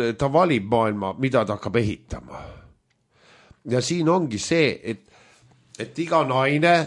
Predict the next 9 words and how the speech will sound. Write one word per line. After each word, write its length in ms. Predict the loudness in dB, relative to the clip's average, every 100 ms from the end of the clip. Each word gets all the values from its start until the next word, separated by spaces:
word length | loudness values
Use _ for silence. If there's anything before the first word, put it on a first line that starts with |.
| -4
ja 180 | -4 -2
iga 240 | 0 0 0
mees, 640 | 0 0 -2 -6 -10 -12 -16 -12
kui 140 | -6 -4
ta 140 | -4
tahab 340 | -4 -6 -6 -6
tõesti 420 | -6 -8 -10 -8
ehitada 480 | -8 -10 -10 -8 0 0
asja, 500 | 0 -6 -8 -8